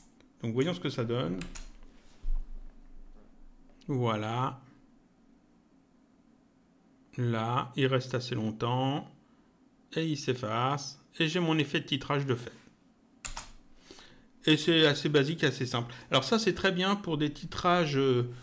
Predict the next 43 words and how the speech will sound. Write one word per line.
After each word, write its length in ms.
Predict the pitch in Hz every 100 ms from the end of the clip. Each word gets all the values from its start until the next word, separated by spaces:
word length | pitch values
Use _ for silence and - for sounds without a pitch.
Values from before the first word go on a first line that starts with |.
| - -
qu'on 120 | 147
va 100 | 135
utiliser 380 | 131 156 139 175 165
une 120 | 160
fois 180 | - 180
dans 100 | 170
la 120 | 151
vidéo. 400 | 143 147 156 185
C'est 120 | 180
parce 140 | 170 -
que 100 | 139
s'il 220 | - 196
faut 140 | 190
la 100 | 170
réutiliser 640 | 156 160 156 160 156 151 147
plusieurs 400 | 151 156 156 143
fois, 460 | - 156 175 - - - - -
euh, 160 | 147 143 -
en 120 | 151
changeant 360 | 143 170 147 165
de 100 | 143
texte, 420 | 156 165 170 - - - - -
il 100 | 175
faut 140 | -
la 100 | 160
refaire. 500 | 135 147 - 131 98 - - _ _ _ -
C'est-à-dire 360 | 135 127 139 131
qu'on 260 | 160 156
peut 160 | 131 151
pas 360 | 151 156 160 151
trop, 640 | - 160 170 170 165 160 - - - - -
euh, 920 | 135 127 123 120 120 113 113 117 123
modifier 540 | 117 143 147 135 -
le 160 | 143 139
texte. 220 | 185 -
On 20 |
peut 100 | 127
pas 100 | 123
modifier 420 | 160 165 151 143 156
le 60 |
texte 220 | 151 127
depuis 280 | 147 139 143
Shotcut. 340 | - 135 175